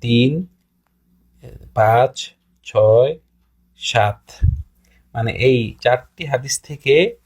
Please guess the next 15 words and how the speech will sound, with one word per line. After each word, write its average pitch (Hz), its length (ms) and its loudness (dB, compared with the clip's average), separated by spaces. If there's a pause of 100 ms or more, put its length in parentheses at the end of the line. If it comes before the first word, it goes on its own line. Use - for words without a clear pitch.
(440)
সাত 147 360 -2 (100)
প্রকার 143 420 0 (480)
মানুষের 117 420 -6
কথা 120 200 -2
জানতে 113 260 -4
পারলাম। 120 440 0 (640)
একজন 107 480 -8
ইমাম, 117 440 0
যে 110 140 -10
নাকি 110 320 -10
ইমাম, 110 360 -6 (320)
আহ, 101 520 -6 (600)
নামাজ 110 480 0 (320)
ইমামতি 113 420 -2
করে 123 320 2